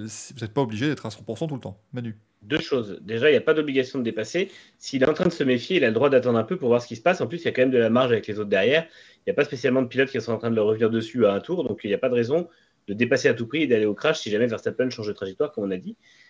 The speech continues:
Speaker 2: Et la deuxième chose, c'est que ça s'est très souvent vu cette année et les années d'avant, depuis qu'il y a le D R S en fait, qu'un pilote décide par exemple de, de, d'avorter une attaque à un virage pour ne pas être dans la zone de détection d'un autre.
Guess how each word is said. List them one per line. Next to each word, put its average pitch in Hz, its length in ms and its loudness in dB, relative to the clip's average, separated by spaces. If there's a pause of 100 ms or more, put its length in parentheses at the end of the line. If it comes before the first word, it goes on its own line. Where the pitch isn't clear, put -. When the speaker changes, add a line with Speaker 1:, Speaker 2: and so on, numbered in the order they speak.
(120)
Speaker 2:
Et 104 80 -2
la 107 100 6
deuxième 135 300 2
chose, 214 380 0
c'est - 100 -10
que 120 80 -14
ça 117 80 -6
s'est 110 140 -8
très 220 180 4
souvent 160 300 2
vu 135 120 -2
cette - 140 -16
année 127 340 4
et 107 60 -8
les 104 160 -2
années 104 160 0
d'avant, 107 240 2
depuis 101 260 -4
qu'il 147 120 0
y 117 40 2
a 107 40 -8
le - 20 -14
D 107 140 -2
R 101 100 -4
S 104 140 -10
en 98 60 -8
fait, 226 220 -2 (400)
qu'un 127 120 2
pilote 165 540 4 (360)
décide 175 580 -4
par 127 140 2
exemple 135 400 2
de, 107 160 -2 (200)
de, 101 140 0
d'avorter 135 460 4
une 120 100 4
attaque 120 460 -2 (320)
à 107 200 0
un 104 40 2
virage 117 540 4
pour 113 120 -4
ne 104 60 2
pas 196 200 0
être - 160 -2
dans 120 100 0
la 110 100 2
zone 175 140 0
de 143 80 2
détection 113 420 -6
d'un 139 160 2
autre. 104 300 -4